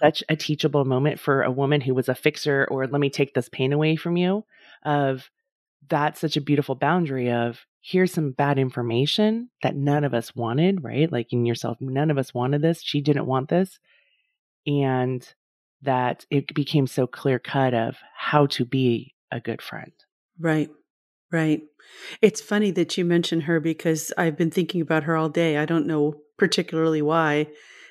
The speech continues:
Speaker 2: but I have been thinking about her all day. And, and, you know, she was such a, a light, and, and in her illness, she really did show so many of us, you know, ways to be
Speaker 1: Mm-hmm.
Speaker 2: and kind of elevated my life and my experience.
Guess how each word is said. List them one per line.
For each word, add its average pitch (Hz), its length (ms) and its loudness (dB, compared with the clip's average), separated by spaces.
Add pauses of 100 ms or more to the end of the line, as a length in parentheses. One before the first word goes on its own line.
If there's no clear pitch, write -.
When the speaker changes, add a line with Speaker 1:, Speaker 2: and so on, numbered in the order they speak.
Speaker 2:
but 170 140 0
I 160 80 2
have 170 240 -4
been 160 140 0
thinking 165 260 0
about 151 200 0
her 160 120 0
all 156 160 2
day. 170 260 0
And, 147 240 0
and, 156 460 0
you 165 140 0
know, 151 80 0
she 185 240 0
was 160 180 0
such 202 240 -2
a, 147 240 2 (560)
a 175 100 4
light, 165 720 -2
and, 175 320 2 (340)
and 180 280 0
in 185 260 0
her 170 260 0
illness, 170 480 2
she 175 260 0
really 170 360 0
did 151 300 -2
show 180 320 0
so - 180 0
many 165 300 2
of 151 140 -2
us, - 440 -2 (640)
you 175 140 0
know, 160 160 2
ways 156 400 0
to - 100 -10
be 156 500 -2 (320)
Speaker 1:
Mm-hmm. 123 380 -12
Speaker 2:
and 160 420 0
kind 175 200 0
of - 80 -2
elevated 165 600 0
my 170 420 0
life 165 460 0
and 156 160 0
my 165 120 2
experience. 175 920 0